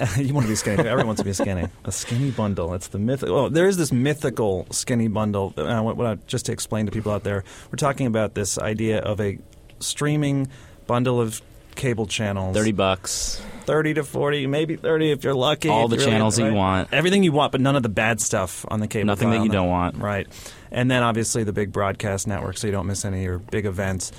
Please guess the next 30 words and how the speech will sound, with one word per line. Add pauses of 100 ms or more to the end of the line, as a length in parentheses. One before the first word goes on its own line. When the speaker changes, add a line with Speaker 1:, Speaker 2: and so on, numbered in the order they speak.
(260)
Speaker 1:
So (260)
no
one's
really
pulled
that
off.
Sling
has
gotten
close. (420)
Um, (160)
you
know,
Apple
has
tried,
hasn't
quite
gotten
there,
and
hasn't
launched
a
product.
Now
we
hear
Hulu